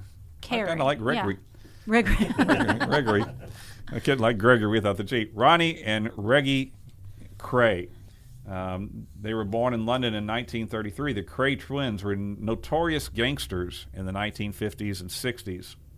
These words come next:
Speaker 2: They established a gang in London's East End called The Firm,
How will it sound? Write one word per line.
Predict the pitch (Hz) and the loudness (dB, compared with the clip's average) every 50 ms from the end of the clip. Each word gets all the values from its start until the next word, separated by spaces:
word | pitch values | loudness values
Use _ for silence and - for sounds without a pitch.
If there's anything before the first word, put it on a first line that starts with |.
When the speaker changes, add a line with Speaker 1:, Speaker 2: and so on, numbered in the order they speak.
| - - 92 | -18 -14 -12
Speaker 2:
They | 92 | -12
established | 95 - - 110 113 113 107 110 107 - 107 | -10 -8 -4 -4 -2 -2 -4 -6 -8 -10 -10
a | 95 | -8
gang | 110 113 117 113 | -6 -6 -6 -4
in | 107 101 104 104 | -4 -4 -4 -4
London's | 110 113 110 107 98 90 | -4 -4 -4 -4 -4 -2
East | 113 127 120 - - | -2 -2 -2 -4 -4
End | 117 120 120 120 113 | -2 -2 -2 -4 -4
called | - - 117 117 113 98 95 | 0 2 4 4 4 4 2
The | 110 107 | -2 -2
Firm, | - 139 147 156 131 110 98 101 101 | 0 0 2 2 2 2 0 -2 -4